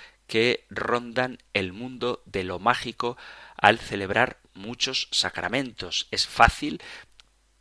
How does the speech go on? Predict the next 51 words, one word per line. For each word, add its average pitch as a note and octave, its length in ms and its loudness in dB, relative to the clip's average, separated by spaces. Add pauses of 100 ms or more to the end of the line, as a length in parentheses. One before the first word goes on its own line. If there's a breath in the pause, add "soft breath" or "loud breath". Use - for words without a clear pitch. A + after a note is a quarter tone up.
puede F#2+ 320 4
pasar, C#3 420 4 (280 loud breath)
que - 120 0
alguien G2 260 0
diga G2 420 0 (140)
que F2 160 -10
trae G2+ 480 2
a - 140 -8
su - 200 -4
niño A2 440 -8
a G2 80 0
bautizar G#2 600 -2 (380 loud breath)
para F#2+ 260 4
que G2 140 -4
Dios A2 340 0
le G#2+ 160 -4
proteja A2+ 520 -2
de G2 100 -4
todo G#2 260 -4
mal, A2 280 2
cosa A2+ 280 0
que F#2+ 200 -4
está A2 280 0
bien, A2 300 0
pero F2+ 140 -8
es - 80 0
que - 80 -2
el G#2+ 60 -2
bautismo A2+ 600 -2 (280 loud breath)
no G#2+ 100 -10
es - 80 -6
para G#2+ 180 2
que G2 100 -4
Dios G#2 200 -4
te G2 80 -10
proteja G2+ 420 -4
de G2 80 -2
todo F#2+ 220 -6
mal, G#2+ 320 -2
es - 160 -8
para G#2 200 -4
que F#2+ 120 -8
Dios A2 400 -4
te F#2+ 120 -2
haga G#2+ 300 2
hijo - 240 -8
suyo, B2+ 460 -4 (340 loud breath)
para F2 200 -2
que F2+ 120 -10
te F2 160 -8
dé G#2 260 -2